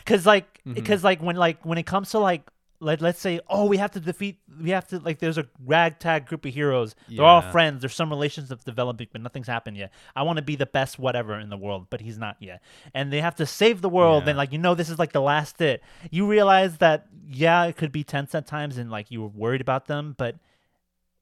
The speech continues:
Speaker 1: you know that, like, one might die, but they'll be fine in the end because none of their stories and none of what they want has been
Speaker 2: Yeah.
Speaker 1: accomplished yet. So they can't possibly die. Some people, some stories will do this, but most of the time, if you wanna write a
Speaker 2: Yeah.
Speaker 1: successful story,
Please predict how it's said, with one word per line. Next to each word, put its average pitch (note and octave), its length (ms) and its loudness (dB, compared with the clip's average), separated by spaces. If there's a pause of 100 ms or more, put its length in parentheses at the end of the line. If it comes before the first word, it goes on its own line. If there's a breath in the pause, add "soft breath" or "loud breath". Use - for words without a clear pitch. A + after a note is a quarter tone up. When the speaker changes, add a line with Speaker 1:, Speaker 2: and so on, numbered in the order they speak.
(100)
Speaker 1:
you E3+ 160 -8
know G3 240 4
that, D#3+ 160 4
like, C3+ 460 -4 (200)
one F3 280 -2
might G#3+ 200 -2
die, G#3 240 4
but E3+ 320 -4
they'll G4 100 -6
be E4 140 -2
fine D#3 280 0
in A#2+ 120 -10
the A#2 120 -8
end F3 200 -4
because F#3 400 -2
none F#3 300 0
of C4+ 60 6
their A3+ 120 2
stories F#3 440 0
and E3 220 -8
none G#3 180 0
of F#3 140 -4
what F#3 140 -4
they E3 100 -2
want C#3 320 -2 (160 soft breath)
has D#3 180 -4
been E3 140 -4
Speaker 2:
Yeah. - 80 -4
Speaker 1:
accomplished E3+ 500 -4
yet. G2+ 220 -12 (240 soft breath)
So D#3+ 240 2
they D#3+ 140 -2
can't F3 340 -8
possibly B2+ 600 -4
die. F2+ 320 -14 (220 soft breath)
Some G3 280 -2
people, D#3+ 480 -6
some E3 220 -4
stories D#3 340 -4
will D3 140 -4
do C3+ 160 -6
this, C#3+ 160 -6
but B2 100 -14
most C#3 220 -4
of E3 80 -6
the - 40 -20
time, D#3 140 -8
if C3+ 100 -12
you C#3 60 -12
wanna C3 140 -8
write B2+ 140 -4
a - 20 -2
Speaker 2:
Yeah. G2+ 60 -8
Speaker 1:
successful D3 540 -8
story, C3+ 460 -8